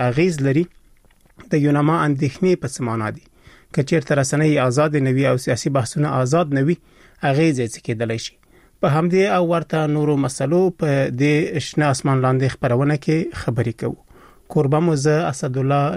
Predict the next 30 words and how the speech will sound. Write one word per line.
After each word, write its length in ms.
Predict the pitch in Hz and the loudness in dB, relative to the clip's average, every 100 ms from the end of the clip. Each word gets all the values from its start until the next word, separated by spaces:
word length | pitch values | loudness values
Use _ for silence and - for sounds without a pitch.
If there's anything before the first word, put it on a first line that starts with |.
| 127 | -2
لودین 360 | 131 131 185 | 0 2 2
یم 160 | 196 185 190 180 | 2 2 2 2
او 140 | 175 180 | 2 0
را 80 | |
سره 260 | 165 175 165 165 220 - 156 | 0 0 2 2 0 -2 2
میلمانه 340 | 151 165 170 180 | 2 4 2 2
دي. 80 | 190 - _ _ - - _ _ - | 0 -4 _ _ -20 -20 _ _ 0
په 80 | 185 | 2
هند 180 | 160 202 180 | 2 0 0
کې 140 | 196 180 160 | 0 2 2
د 100 | 165 165 | 2 2
آل 160 | 180 | 2
انډیا 320 | 156 151 147 151 147 | 0 2 2 2 0
خبریاله 560 | 147 123 127 139 139 135 143 | 0 -2 0 2 2 2 2
او 80 | 127 120 | 2 0
رسنیزه 420 | 113 139 135 131 - | -2 0 0 0 -2
فعاله 380 | 123 131 131 127 131 | -2 0 2 0 0
اسما 300 | 113 - 127 123 | -4 -4 -2 -2
کاکړ، 280 | 123 123 185 - - _ _ _ _ - - - 160 | -2 0 -2 -2 -16 _ _ _ _ -20 -20 -4 0
بله 180 | 180 196 190 | 2 2 0
خبریاله 480 | - 170 160 165 160 160 | -2 -2 0 0 0 0
او 80 | 156 151 | 0 0
فعاله 320 | 135 139 147 139 | 0 2 2 2
مینه 200 | 143 139 131 123 | 2 2 0 -2
اکبري 400 | 117 127 165 208 233 277 180 | -2 0 0 0 -2 0 2
او 180 | 185 185 | 2 2
افغان 400 | 156 139 156 170 - | 0 0 0 0 -2
خبریاله 500 | 135 135 160 180 180 - _ _ - | 0 2 2 2 0 -6 _ _ -4
آرزو 380 | 156 135 127 147 156 302 | 0 0 2 2 0 -2
سادات. 420 | - 113 110 - | -4 -2 -4 -8